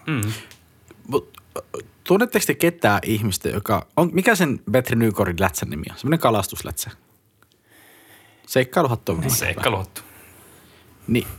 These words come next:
Speaker 2: tiedättekö te ketään ihmistä, joka semmoista niinku rokkaisi silleen hyvin? Niinku, että kelle se silleen niinku sopisi?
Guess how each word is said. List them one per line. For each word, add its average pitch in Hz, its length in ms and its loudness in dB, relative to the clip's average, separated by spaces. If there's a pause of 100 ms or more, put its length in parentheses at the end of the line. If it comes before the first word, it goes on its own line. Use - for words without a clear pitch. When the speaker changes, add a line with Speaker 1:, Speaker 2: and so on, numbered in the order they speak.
(320)
Speaker 2:
tiedättekö 208 400 2
te 147 120 2
ketään 127 400 2
ihmistä, 110 420 0
joka 98 380 0
semmoista 127 440 0
niinku 90 220 -2
rokkaisi - 520 0
silleen 65 300 -6
hyvin? - 340 -8 (960)
Niinku, 117 180 4
että 143 120 4
kelle 160 180 6
se 143 120 2
silleen 113 280 4
niinku 98 160 2
sopisi? - 460 -2